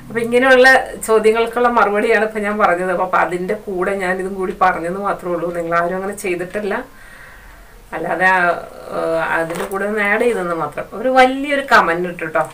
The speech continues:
ഒരു സഹോദരൻ ഇട്ടൊരു കമന്റ് ആണ്. അപ്പൊ ഞാനത് വായിക്കാം. ഏഹ്, ഇപ്പൊ എന്താണെന്ന് വെച്ചാല്, ഏഹ്, സ്ത്രീകൾക്ക് സ്നേഹവും കരുതലും. ഇപ്പൊ ഞാനിത് പറഞ്ഞത് ഈ ഒരു ക-, ഇതും കൂടെ കൂടിയിട്ടാണ് ട്ടോ പറഞ്ഞത്. അത് നിങ്ങൾ മനസ്സിലാക്കുക.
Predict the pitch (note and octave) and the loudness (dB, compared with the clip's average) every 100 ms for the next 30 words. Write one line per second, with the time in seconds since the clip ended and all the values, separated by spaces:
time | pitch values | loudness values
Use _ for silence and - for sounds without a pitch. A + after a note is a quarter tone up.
0 | - - - - A#3 - G#3 G3 G3 G3+ | -18 -20 -12 -10 -6 -2 0 2 2 0
1 | G3 F#3+ F#3+ F3+ E3+ F3 E3+ F3 F#3+ F#3 | -4 -4 0 0 2 2 2 0 -4 -4
2 | F#3 F#3 F#3+ F3 D3+ - A3+ C4 - - | -4 -2 2 2 0 -4 -4 -6 -14 -20
3 | - - - - - - - - - - | -20 -20 -20 -20 -20 -20 -20 -20 -20 -20
4 | - - - F3+ F3 E3+ G3 G#3+ A3+ A#3+ | -20 -20 -10 -2 0 0 -2 2 2 4
5 | C4 B3+ A3+ G3 G3+ F#3 G#3+ B3+ B3+ - | 6 6 4 0 2 2 2 -2 -4 -20
6 | - - - G#3+ G3+ G3 G3+ - B3+ C4+ | -20 -20 -14 -6 -4 -4 -6 -2 2 2
7 | C#4+ C#4+ C4 C4+ B3+ A#3 G#3+ A3 A3 A3+ | 4 2 0 0 -2 0 2 2 2 2
8 | B3 A#3 F#3+ F#3 F#3+ F#3+ F3+ G#3+ G#3 A3+ | 2 2 2 0 -4 -4 -4 0 2 2
9 | A#3+ B3+ A#3+ G#3 G3+ G#3 A3 A#3+ A#3+ - | 0 4 6 6 6 2 2 2 0 -4
10 | A3 A3+ A#3+ - G#3 G#3+ G#3+ A3 A3 G#3 | -2 0 0 -2 -2 0 2 2 0 -2
11 | G#3 G#3+ G#3 F#3 F3+ F3 E3+ F3 E3+ - | -2 2 2 2 -2 0 0 0 -2 -6
12 | G#3 G3+ G3+ G#3 F#3 - G3+ F#3+ A3 | -8 -6 -2 -2 -2 -2 -2 0 -4